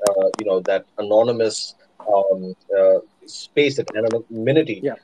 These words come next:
Speaker 1: uh, where they can, where they can freely express themselves without having to be, you know, uh, worried about what society is gonna think about them or,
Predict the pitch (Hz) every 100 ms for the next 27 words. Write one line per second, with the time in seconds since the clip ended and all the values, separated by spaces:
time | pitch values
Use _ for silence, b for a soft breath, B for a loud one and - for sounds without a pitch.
0 | _ 110 104 110 113 113 120 - 123 123
1 | 120 113 120 117 110 - 143 139 - -
2 | 131 131 113 120 110 107 104 101 104 98
3 | 104 101 101 90 92 90 _ _ 101 92
4 | 85 82 92 90 87 85 98 110 113 104
5 | 104 104 101 - 110 120 113 110 - 101
6 | 90 160 160 127 113 - 110 98 - 95
7 | 98